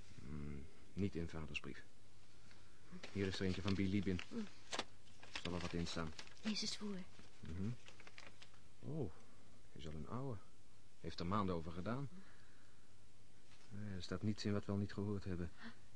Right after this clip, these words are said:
Speaker 1: De Pruisen, onze
Speaker 2: Ja?
Speaker 1: trouwe bondgenoten... die ons maar drie keer in de steek hebben gelaten in drie jaar... hebben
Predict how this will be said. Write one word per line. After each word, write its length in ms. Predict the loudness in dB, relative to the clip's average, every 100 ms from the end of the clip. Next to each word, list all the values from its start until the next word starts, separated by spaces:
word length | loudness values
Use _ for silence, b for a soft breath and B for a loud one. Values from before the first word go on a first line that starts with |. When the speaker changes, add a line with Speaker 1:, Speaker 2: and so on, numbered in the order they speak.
| -4 -4 B B B B
Speaker 1:
De 420 | 0 2 2 0 -4 -4 -2
Pruisen, 580 | 2 4 4 2 0
onze 200 | 2 2
Speaker 2:
Ja? 60 | 2
Speaker 1:
trouwe 380 | 2 4 4 4
bondgenoten... 800 | 2 0 0 2 2 4 2 2
die 140 | 2
ons 140 | 2 2
maar 140 | 0
drie 160 | 0 -2
keer 160 | 0
in 80 | 2
de 80 | 2
steek 340 | 2 2 2
hebben 180 | 2 0
gelaten 460 | 0 2 2 0 2
in 160 | 2
drie 240 | 2 0 0
jaar... 340 | 2 2 2
hebben 400 | 0 0 0 -2